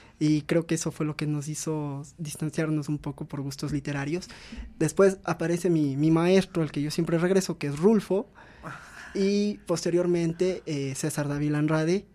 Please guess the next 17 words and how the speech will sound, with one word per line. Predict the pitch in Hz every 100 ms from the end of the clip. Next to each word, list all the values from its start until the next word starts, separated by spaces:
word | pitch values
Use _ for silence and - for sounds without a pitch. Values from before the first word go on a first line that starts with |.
| -
cuando | 143 143
mi | 143
padre | 135 151 156
me, | 151 139 156
me | 143
obsequia | 135 156 - 143
un | 147
libro, | 185 151 135
¿no? | 139 160 190
Entonces, | 220 - - - 135
creo | - 143
que | 143
esos | - 151
fueron | - 147 147
los | 139
primeros | - 143 139 139
autores | 131 135 143 139